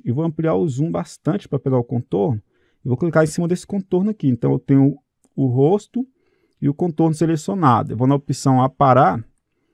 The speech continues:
tá? Então o rosto lá parou aquele contorno lá pra mim, deixando ele por trás aqui do meu desenho, tá? Ó,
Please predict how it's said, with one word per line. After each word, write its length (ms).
tá? 280
Então 340
o 760
rosto 380
lá 160
parou 380
aquele 180
contorno 520
lá 100
pra 180
mim, 240
deixando 480
ele 100
por 300
trás 380
aqui 260
do 160
meu 180
desenho, 540
tá? 260
Ó, 180